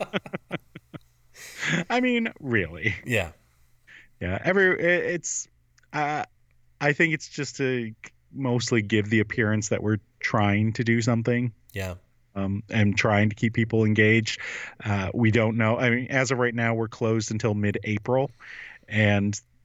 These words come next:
Speaker 1: they'll reassess, but it's sounding like they're not expecting this to peak until late April, early May.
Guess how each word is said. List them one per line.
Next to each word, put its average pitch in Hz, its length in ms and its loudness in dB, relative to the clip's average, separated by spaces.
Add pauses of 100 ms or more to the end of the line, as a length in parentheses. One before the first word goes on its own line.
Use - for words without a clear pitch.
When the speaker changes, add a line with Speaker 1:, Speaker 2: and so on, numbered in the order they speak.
(300)
Speaker 1:
they'll 107 260 2
reassess, 110 640 2
but 107 260 0
it's 113 160 -6
sounding 123 320 2
like 107 160 -2
they're 120 80 -2
not 104 200 -2
expecting 107 460 -2
this 101 280 -2
to - 160 0
peak - 360 -2
until 107 480 2
late 113 320 2
April, 107 380 2
early 104 320 0
May. 147 440 2